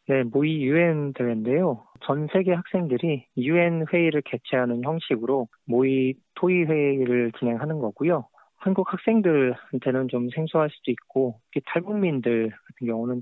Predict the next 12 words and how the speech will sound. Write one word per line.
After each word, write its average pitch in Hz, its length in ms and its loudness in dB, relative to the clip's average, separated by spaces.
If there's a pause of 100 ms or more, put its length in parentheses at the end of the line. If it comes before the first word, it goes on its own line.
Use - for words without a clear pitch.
참여를 151 420 0
거의 120 200 -4
한 127 160 -4
적이 151 180 -2
없는데요. 123 640 -2 (320)
모의 139 260 0
유엔은 135 600 2 (500)
유엔에서 160 1200 -2 (220)
진행되는 127 640 0
토의 190 240 2
형식을 170 380 2
빌어와서 120 680 0